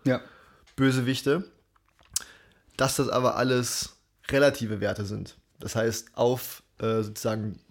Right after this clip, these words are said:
Speaker 2: pro Kilogramm Fahrzeuggewicht
Speaker 1: Mhm.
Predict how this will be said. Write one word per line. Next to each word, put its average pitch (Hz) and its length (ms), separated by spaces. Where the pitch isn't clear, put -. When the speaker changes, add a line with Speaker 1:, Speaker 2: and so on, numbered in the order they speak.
Speaker 2:
pro 131 180
Kilogramm 113 800
Fahrzeuggewicht 117 1000
Speaker 1:
Mhm. 123 260